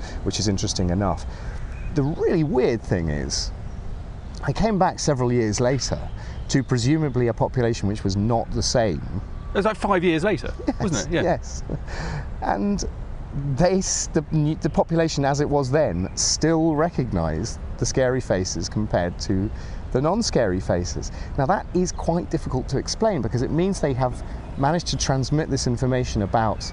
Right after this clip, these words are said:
Speaker 1: what the scary faces were, possibly transgenerationally.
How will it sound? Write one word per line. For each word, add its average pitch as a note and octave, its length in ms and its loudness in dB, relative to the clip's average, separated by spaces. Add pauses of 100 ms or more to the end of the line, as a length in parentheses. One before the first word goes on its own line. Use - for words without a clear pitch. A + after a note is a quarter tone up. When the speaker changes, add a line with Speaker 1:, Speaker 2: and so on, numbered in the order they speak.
(540)
Speaker 1:
what C3+ 140 2
the A#2+ 60 -2
scary C#3 320 2
faces A#2 420 0
were, G#2 480 2 (760)
possibly C3+ 420 0
transgenerationally. B2+ 1300 0